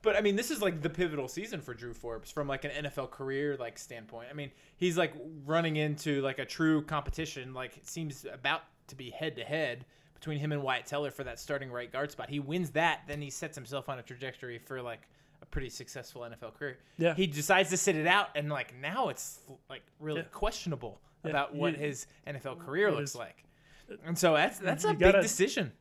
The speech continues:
Speaker 2: yeah.
Speaker 1: Like, that's a really tough, tough call to make. So, um, props to him for having the cojones to, like, step up and, and opt out. I mean, that's not an easy thing to do, I know. So, um,
Speaker 2: Are you
Speaker 1: yeah.
Speaker 2: surprised we haven't seen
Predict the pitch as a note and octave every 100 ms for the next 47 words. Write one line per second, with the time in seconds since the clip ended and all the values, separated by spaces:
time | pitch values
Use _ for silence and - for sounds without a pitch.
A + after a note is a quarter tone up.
0 | - F#3+ F#3 F3 G#3+ E4 A#3 D3 D3+ F#3+
1 | A3 G#3+ F#3 - - F#3+ - - - -
2 | F#3 - D#3+ E3 C#3 A#2+ - E3+ C#3+ -
3 | - - - _ _ _ - E3 C#3+ C3
4 | B2 A#2+ _ - G3 - - E3 D3+ -
5 | C#3 C#3 C3+ C3 B2 A#2+ B2 B2+ C3 A#2
6 | - - A#2+ A2+ A#2 A2 _ _ - -
7 | B2+ B2+ - A2+ G#2+ - - A#2+ A2 G2
8 | - _ _ - B2 - A#2 G#2+ - B2+
9 | A#2 A#2+ - C3 A#2+ A#2 A2+ B2 A2+ G#2
10 | A2 A2 A2 G2+ _ _ _ _ _ _
11 | - A#2+ G#2+ _ _ - C3+ A#2 G#2+ G#2
12 | B2 _ _ _ _ F#3 A3 A#3 B3 -
13 | A3+ D4 D4 A3+ A3 G3+ F3 F3+ F3 D#3
14 | - E3+ E3 D#3 C#3+ C#3